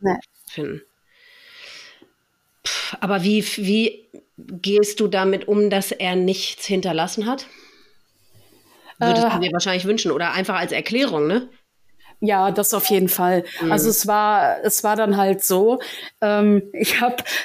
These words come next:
Speaker 1: weil ich ja nun mal auch nichts gefühlt habe, ich
Speaker 2: Mhm.
Speaker 1: bin wirklich am nächsten Tag zur Arbeit gefahren.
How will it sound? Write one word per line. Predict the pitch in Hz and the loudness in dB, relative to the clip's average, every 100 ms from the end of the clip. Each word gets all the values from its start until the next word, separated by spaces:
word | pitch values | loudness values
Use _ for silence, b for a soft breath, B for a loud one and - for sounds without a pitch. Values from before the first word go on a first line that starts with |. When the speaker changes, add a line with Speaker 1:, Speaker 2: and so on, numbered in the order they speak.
| - | -6
Speaker 1:
weil | 254 226 294 | -4 0 2
ich | 339 | 2
ja | 254 | 4
nun | 220 220 | 4 4
mal | 202 | 4
auch | 190 - | 2 2
nichts | 214 - - | 2 0 -2
gefühlt | 214 - 208 202 214 | -2 2 4 4 2
habe, | 247 240 254 302 339 B B B - | 0 -2 2 2 2 B B B -6
ich | 214 180 | -2 0
Speaker 2:
Mhm. | 160 | 0
Speaker 1:
bin | 185 240 | 2 2
wirklich | 226 254 302 | 2 2 0
am | 226 | 2
nächsten | 220 240 - 220 | 2 2 0 -2
Tag | 226 226 | -2 0
zur | 180 | 0
Arbeit | 165 185 196 | 2 0 -2
gefahren. | 185 - 165 165 | -4 -4 -2 0